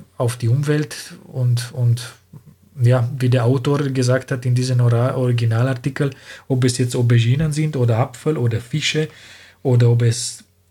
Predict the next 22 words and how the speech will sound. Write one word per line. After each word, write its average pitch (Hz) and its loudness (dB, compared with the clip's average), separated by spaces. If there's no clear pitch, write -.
hornlose 127 2
Rinder, 151 0
äh, 147 0
gibt 151 -6
oder, 120 4
oder 120 2
ob 117 2
es 117 0
um 120 4
die 120 0
Ziegen 143 -2
geht, 147 -6
äh, 131 -2
die 113 0
Milch 127 2
mit 120 2
weniger 127 2
Bakterien 117 0
produzieren, 143 -6
ja, 123 0
für 123 -2
die, 113 0